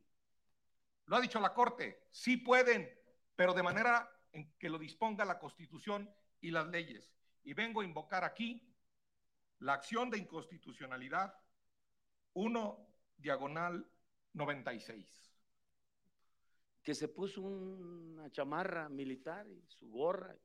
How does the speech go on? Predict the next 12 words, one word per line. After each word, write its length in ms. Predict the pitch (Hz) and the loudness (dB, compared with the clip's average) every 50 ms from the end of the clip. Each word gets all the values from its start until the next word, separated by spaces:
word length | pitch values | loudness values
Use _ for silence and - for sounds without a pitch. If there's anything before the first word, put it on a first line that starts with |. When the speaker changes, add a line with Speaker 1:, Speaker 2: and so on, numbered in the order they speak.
| _ _ _ _ _ _ _ _ _ _ - | _ _ _ _ _ _ _ _ _ _ -16
Speaker 2:
y 120 | 110 110 | -14 -14
su 140 | - - 123 | -8 -8 -8
estrella, 400 | 113 - - 151 165 190 190 196 | -8 -6 -2 0 0 0 0 -4
y 60 | 160 | -6
que, 100 | - 135 | -10 -10
por 160 | - 131 120 | -8 -8 -8
cierto, 320 | - - 190 196 - - 135 | -6 -6 -8 -8 -8 -10 -14
le 100 | - - | -14 -12
quedó 300 | - 110 107 117 - - | -12 -14 -14 -14 -14 -14
grande 380 | - 120 113 127 - 107 - | -10 -10 -10 -10 -10 -12 -14
el 120 | - - - _ _ _ _ _ _ _ _ _ _ _ - | -16 -18 -20 _ _ _ _ _ _ _ _ _ _ _ -18
saco. 600 | - - - - - 101 95 - - - - | -14 -12 -8 -6 -4 -4 -4 -4 -6 -18 -20